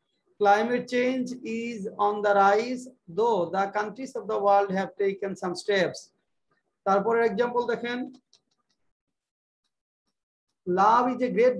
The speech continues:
virtue in private life, love does not work in public life। Love, ভালোবাসাটা ব্যক্তিগত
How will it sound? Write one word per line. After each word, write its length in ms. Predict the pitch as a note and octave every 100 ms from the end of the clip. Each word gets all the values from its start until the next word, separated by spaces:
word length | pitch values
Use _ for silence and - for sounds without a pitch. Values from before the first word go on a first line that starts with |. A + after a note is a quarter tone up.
| G#3+
virtue 360 | A3 A3 B3+ B3+
in 60 | A3+ G#3+
private 340 | A3 G#3+ G#3+ G3
life, 200 | F3 D#3 - _ _ - F3+
love 200 | G3+ A3+ F#3+ G3
does 140 | F#3+ F#3+
not 120 | G3+ G3 G3
work 220 | G3+ G#3 - G3+
in 60 | F#3 F3
public 280 | E3+ F3 F3
life। 200 | D#3+ C#3+ - _ _ _ F#3+ F#3
Love, 260 | G3+ G3 C#3 - _ E3+
ভালোবাসাটা 560 | G3+ A3 A#3 A#3+ A#3+ G#3+ G#3 G3
ব্যক্তিগত 420 | G#3 - G#3+